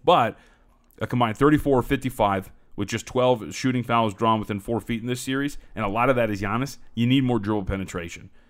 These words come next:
And, and that's limited on this roster, so it falls on Holiday, right? Holiday has only made five attempts in the restricted area in this series through two games. Only five.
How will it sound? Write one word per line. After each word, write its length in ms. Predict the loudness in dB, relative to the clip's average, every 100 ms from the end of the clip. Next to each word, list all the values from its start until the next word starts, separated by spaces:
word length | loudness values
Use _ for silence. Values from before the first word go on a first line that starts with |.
| -12
And, 200 | -6 0
and 80 | 2
that's 160 | 2 4
limited 300 | 4 4 2
on 120 | 0
this 120 | -2
roster, 340 | -2 -4 -4
so 140 | -4 -2
it 80 | 0
falls 240 | 0 0
on 80 | 2
Holiday, 380 | 2 2 -2 -4
right? 320 | -2 -2 -4 _ _
Holiday 320 | -2 0 2
has 100 | 0
only 160 | 0 0
made 160 | 0 -2
five 500 | 0 0 2 -2 -4
attempts 480 | -8 -4 -4 -4 -12 -14 -20 -20 -12 2
in 180 | 2
the 80 | 2
restricted 480 | -2 0 -2 -2 0
area 300 | 2 2 0
in 220 | 0 0
this 140 | 0 -4
series 360 | -2 -2 -2
through 120 | -6
two 200 | -4 -2
games. 320 | 0 -2 -4 -2
Only 180 | -2
five. 400 | 0 0 0 -4